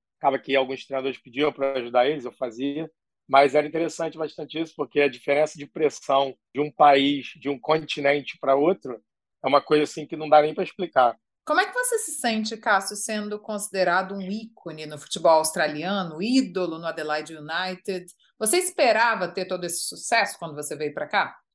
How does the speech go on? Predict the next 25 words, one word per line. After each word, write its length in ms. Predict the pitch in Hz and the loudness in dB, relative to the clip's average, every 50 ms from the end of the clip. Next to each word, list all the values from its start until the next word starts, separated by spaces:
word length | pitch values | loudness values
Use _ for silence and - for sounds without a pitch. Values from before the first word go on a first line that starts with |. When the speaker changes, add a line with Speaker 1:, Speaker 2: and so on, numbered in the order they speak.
| _ - | _ 0
Speaker 1:
Não, 320 | 151 156 147 143 143 143 | 4 6 8 8 8 6
Mariana, 420 | 135 131 131 135 135 127 123 123 | 6 4 4 6 4 4 2 0
pra 160 | 120 - 123 120 | -4 -10 -14 -18
te 100 | - - | -12 -6
dizer 120 | 127 143 | -2 -2
a 40 | 143 | 0
verdade, 480 | 139 135 127 123 131 135 139 135 139 | 0 -2 2 4 4 4 4 2 -2
nem, 680 | 131 123 123 123 123 127 131 139 151 165 170 160 151 135 | -12 -14 -14 -12 -8 -4 -2 -2 -2 -2 -4 -6 -8 -8
nem 120 | 135 147 | -8 -6
passava 360 | - - 185 - - 160 156 156 | -4 -4 -2 2 4 4 4 4
pela 180 | - 156 151 | 2 -2 -2
minha 160 | 151 151 147 | -2 -2 -4
cabeça, 460 | 123 - 135 127 135 143 147 - - - | -2 -2 -2 0 0 0 0 -2 -6 -20
porque 180 | - 131 120 - | -20 -6 0 0
eu 80 | 139 139 | 0 2
não 100 | 143 131 | 0 -2
conhecia 480 | - 151 147 135 - - - - 156 | -2 -2 -2 -2 -4 -8 -6 -4 -2
nada 280 | 147 143 139 147 147 139 | 2 2 2 2 2 0
da 80 | 127 | -2
Austrália, 500 | 127 120 - - _ 110 113 113 110 110 107 | -2 -2 -6 -8 _ -4 -2 -2 -4 -6 -10
como 140 | - 120 117 | -12 -12 -10
eu, 60 | 113 110 | -10 -10
como 200 | - 127 123 117 | -8 -8 -8 -8
eu 40 | |
colo-, 280 | 107 - 120 120 117 107 | -6 -6 -4 -4 -6 -6